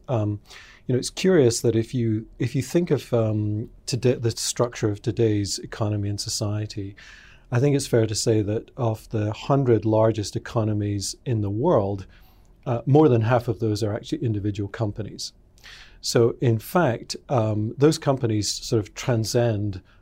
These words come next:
local, uh, legal jurisdictions.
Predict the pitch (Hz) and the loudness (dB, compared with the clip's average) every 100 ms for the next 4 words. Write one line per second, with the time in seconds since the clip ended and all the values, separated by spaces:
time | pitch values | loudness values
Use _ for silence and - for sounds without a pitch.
0 | _ - - 117 120 123 117 104 101 110 | _ -18 -4 4 4 6 2 2 0 -4
1 | - - 113 104 104 107 123 127 113 101 | -8 -6 -4 -2 -4 -2 2 2 2 0
2 | 120 104 101 - 110 - 104 85 - | 0 0 0 -2 -4 -4 -8 -8 -10